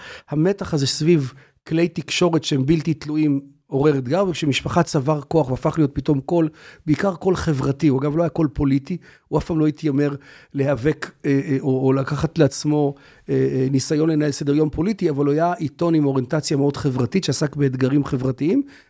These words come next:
וזה איים לפעמים על הממסד, אבל זה גם גרם לפופולריות גדולה. אני חושב שנכון להיום,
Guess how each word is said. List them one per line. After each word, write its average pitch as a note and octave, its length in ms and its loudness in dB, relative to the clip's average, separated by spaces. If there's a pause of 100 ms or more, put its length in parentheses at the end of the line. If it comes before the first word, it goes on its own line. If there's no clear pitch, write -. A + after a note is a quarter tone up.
(100)
וזה C#3 200 0
איים F3+ 440 0 (340)
לפעמים D#3+ 280 0
על D3+ 100 0
הממסד, C3+ 500 0 (160)
אבל C3+ 160 0
זה C3+ 120 0
גם C3+ 180 0
גרם C3+ 300 0
לפופולריות D#3+ 640 0
גדולה. C#3+ 340 0 (480)
אני C#3 80 2
חושב D#3+ 120 -2
שנכון E3 420 0
להיום, D3 640 2